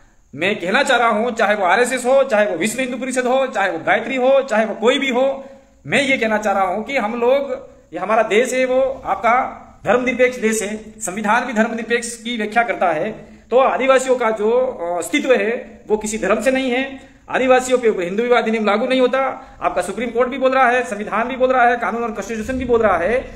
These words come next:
लेकिन जबरन हमारे आदिवासियों को किसी धर्म की ओर धकेला जा रहा है।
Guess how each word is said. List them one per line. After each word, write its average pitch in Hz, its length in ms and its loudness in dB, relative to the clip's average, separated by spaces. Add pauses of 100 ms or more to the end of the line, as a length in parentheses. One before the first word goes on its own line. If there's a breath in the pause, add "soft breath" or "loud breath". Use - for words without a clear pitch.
(180 loud breath)
लेकिन 202 340 -8
जबरन 226 280 2
हमारे 240 240 2
आदिवासियों 208 480 -2
को 254 500 -2
किसी 220 180 -10
धर्म 190 200 -2
की 233 120 -6
ओर 240 100 0
धकेला 202 280 0
जा 180 140 2
रहा 165 180 2
है। 202 300 -2